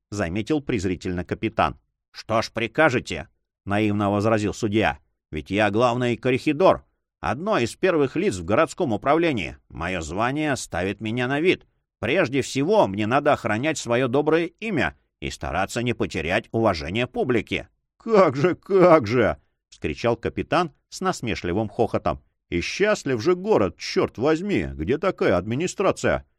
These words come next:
Если правосудие наблюдается и не всегда действует оно, по крайней мере, быстро. Пример тому — бедняги-индейцы, которых вы так проворно вздернули на виселицу».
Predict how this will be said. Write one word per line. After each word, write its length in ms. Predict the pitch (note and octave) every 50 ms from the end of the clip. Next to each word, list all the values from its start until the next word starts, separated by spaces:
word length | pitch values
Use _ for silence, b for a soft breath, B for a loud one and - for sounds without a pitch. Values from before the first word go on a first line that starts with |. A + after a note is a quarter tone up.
| _ _ _ -
Если 420 | E2+ A#2 G#3 A3+ F#3+ - F3+ D#3
правосудие 640 | A2+ - C#3+ D#3+ F3+ G#3+ - - A#3 G3+ D3 C#3+ B2
наблюдается 960 | A#2 B2+ B2+ C3+ D3 D#3 E3 F#3+ A3+ A3 G3+ D#3+ - - - A#2 G2 F2 F2 E2
и 80 | E2
не 140 | G2 A#2 A#2+
всегда 600 | - - D3 D3+ D3+ E3 F#3+ A3 G#3 C#3+ F#2+ - _ _ _ _ _ _ -
действует 640 | D#2 D2+ A2+ F3+ G#3+ F#3+ - - F3+ F3+ - -
оно, 320 | F3 F3 F3+ F3 D3 G2
по 160 | D#2+ - F2+ E2
крайней 320 | - B2+ C#3+ D#3 D3 A#2+
мере, 240 | C3 F3 F#3 F#3 F#3+
быстро. 540 | F#3 G3+ G3+ - - - A2+ E2+ C2+ C#2 - _ _ _ _ _
Пример 380 | - F#2 C#3+ F#3+ G#3 G#3 G3+ -
тому — 500 | - F3+ F3 F3+ F#3+ F#3 C3+ E2 - _ _
бедняги-индейцы, 1080 | - A#2 F3 G#3 F#3 G3+ F#3+ A#2+ F#2+ A2 D#3 F3+ F3+ F#3 E3+ D#3+ A2+ - - A#2+ F2 C2 - _ _ _ _ _ -
которых 480 | - C3 C3 - E3+ B2+ A2 G2 -
вы 100 | B2 A2
так 300 | F#2+ - - E3 F3+ _
проворно 540 | - E3 B2 G2 F2 F#2 A#2 C3+ D3+ D#3 D#3+
вздернули 580 | A#2 G#2 G2+ A#2+ E3+ G#3 D#3 G#2 A2 A2 G2+ A2
на 160 | B2 D#3 F3
виселицу». 680 | F#3+ D#3 - - B2+ G2+ F2+ - - A2 F2 C2+ -